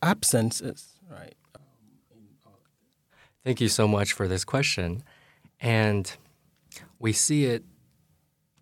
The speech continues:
Speaker 2: we see the similar dynamic at play in recent protests, uh, in China, with people holding up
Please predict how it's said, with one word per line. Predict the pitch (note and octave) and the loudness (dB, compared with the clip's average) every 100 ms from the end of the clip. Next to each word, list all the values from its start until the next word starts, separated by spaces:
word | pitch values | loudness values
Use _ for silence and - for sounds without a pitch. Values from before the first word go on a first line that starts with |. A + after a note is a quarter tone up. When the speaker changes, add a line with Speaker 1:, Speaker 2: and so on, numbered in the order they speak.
| - | -6
Speaker 2:
we | |
see | G#2+ - | 0 2
the | B2 A2 | 2 2
similar | - C3 C3 B2+ A2+ | 2 2 4 2 2
dynamic | G2 G2+ G2+ G2+ G2 F#2+ - - | 0 0 2 2 0 -2 -8 -8
at | G#2 G2 - | -4 -4 -8
play | - G#2+ G2+ F#2 F#2+ - | -2 0 2 0 -2 -8
in | A#2 G2+ F#2+ F2+ E2+ _ | -2 -2 0 -2 -4 _
recent | B2 E3 - F2+ - _ | -4 -2 0 -2 -6 _
protests, | - G#2 F2+ F2 - - - - - _ _ _ | -2 -2 0 -6 -6 -6 -4 -6 -10 _ _ _
uh, | B2 A2+ - _ _ - | -14 -12 -12 _ _ -4
in | G#2+ | -2
China, | - F#2+ E2+ - - - - - _ - | 0 0 -2 -8 -16 -20 -20 -20 _ -4
with | F#2+ - | -4 -2
people | B2+ - G#2 G2 | -4 -2 -2 -2
holding | F2 B2 A2+ A2 | 0 0 2 2
up | G#2+ - | 0 -2